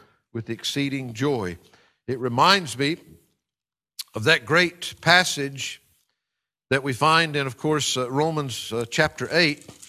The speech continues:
And there, uh,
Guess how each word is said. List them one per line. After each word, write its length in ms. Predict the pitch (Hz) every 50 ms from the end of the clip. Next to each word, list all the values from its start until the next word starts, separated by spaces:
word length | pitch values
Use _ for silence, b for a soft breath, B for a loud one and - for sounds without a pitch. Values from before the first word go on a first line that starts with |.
| b b b b b b b _ _ _ _ _ _ _ -
And 280 | 123 131 131 131 127 113
there, 400 | 147 180 196 180 147 151 160 156 - - _ _ _ b b b b b b _ _ -
uh, 400 | 123 117 120 120 120 120 117 117